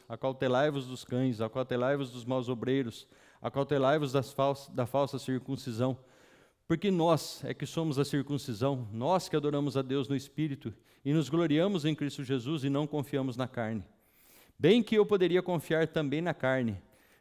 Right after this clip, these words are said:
mas se qualquer outro pensa que pode confiar na carne, eu ainda mais. Circuncidado ao oitavo dia, da linhagem de Israel,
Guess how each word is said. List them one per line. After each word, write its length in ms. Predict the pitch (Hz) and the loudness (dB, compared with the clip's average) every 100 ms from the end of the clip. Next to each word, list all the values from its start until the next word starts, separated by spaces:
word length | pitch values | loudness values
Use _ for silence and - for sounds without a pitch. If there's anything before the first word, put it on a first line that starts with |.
| - | 0
mas 220 | 165 170 | 4 4
se 180 | - 208 | 0 -2
qualquer 400 | 208 190 233 262 | 0 0 2 2
outro 280 | 240 214 208 | 2 0 0
pensa 380 | 196 180 - | 2 2 2
que 120 | 139 135 | -2 -2
pode 240 | 156 170 | -2 -2
confiar 400 | 170 143 160 156 | -2 -2 0 0
na 100 | 147 | -2
carne, 580 | - 160 185 143 123 123 | 0 0 2 0 0 4
eu 140 | 185 | 6
ainda 280 | 175 202 226 | 6 4 2
mais. 540 | 180 127 123 - - - _ _ _ _ | 0 0 -2 -8 -16 -20 _ _ _ _
Circuncidado 840 | - - 220 285 240 240 247 262 240 | -4 0 2 2 0 2 4 6 6
ao 100 | 233 | 6
oitavo 460 | 208 208 214 185 | 6 6 4 4
dia, 400 | 170 160 185 110 90 | 0 4 4 4 0
da 200 | 101 156 | 2 4
linhagem 500 | 185 185 208 180 185 | 6 6 6 6 4
de 60 | 175 | 0
Israel, 520 | 135 151 151 160 | 2 4 6 4